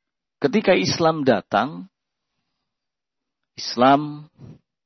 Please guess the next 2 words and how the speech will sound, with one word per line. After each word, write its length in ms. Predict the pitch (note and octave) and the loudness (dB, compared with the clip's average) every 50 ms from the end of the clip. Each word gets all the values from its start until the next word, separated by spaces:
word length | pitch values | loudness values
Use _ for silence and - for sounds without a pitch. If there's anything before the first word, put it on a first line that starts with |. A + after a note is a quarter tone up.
| _ _ _ _ _ _ | _ _ _ _ _ _
betul-betul 1040 | - A2+ - - _ - A#2+ A2+ G#2+ G2 G2+ G#2+ - _ - D3+ C3+ A#2 G2 E2+ - - _ _ _ _ _ _ _ _ _ _ _ _ _ _ _ _ _ _ _ _ _ _ _ _ _ _ _ _ _ _ | -2 -2 -2 0 _ 2 4 4 4 2 -2 -4 -4 _ 2 2 2 2 -2 -6 -14 -20 _ _ _ _ _ _ _ _ _ _ _ _ _ _ _ _ _ _ _ _ _ _ _ _ _ _ _ _ _ _
memberikan 800 | A2 A2 G#2+ A#2+ A#2 C#3 B2+ - - C3+ A#2+ G#2 F#2 F2 F2 - | -4 0 2 4 4 4 2 2 -2 -2 -2 -2 -6 -14 -18 -20